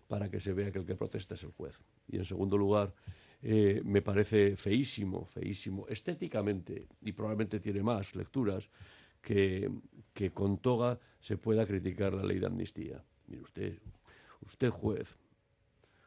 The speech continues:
como ciudadano podrá hacer lo que le dé la gana. Con toga tendrá que aplicarla si se aprueba. E igual corresponde a un togado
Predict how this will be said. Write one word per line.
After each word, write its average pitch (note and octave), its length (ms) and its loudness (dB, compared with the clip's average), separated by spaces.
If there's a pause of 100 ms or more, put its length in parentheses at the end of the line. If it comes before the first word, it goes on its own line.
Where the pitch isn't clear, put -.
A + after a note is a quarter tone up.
(100)
como F#2 200 -4
ciudadano F#2 460 -2
podrá - 200 -4
hacer G#2 120 -6
lo F2+ 100 -2
que E2 80 -8
le G1+ 100 -4
dé G1+ 60 -2
la - 100 -2
gana. - 340 -6 (540)
Con G2 240 2
toga B2 300 4
tendrá G2+ 340 0
que B2 60 2
aplicarla G#2+ 640 2
si F#2 160 -4
se F2+ 80 -2
aprueba. C3+ 440 -2 (300)
E A2+ 120 2
igual A2 500 8
corresponde B2+ 600 6
a C3 60 8
un B2+ 160 6
togado C#3 640 8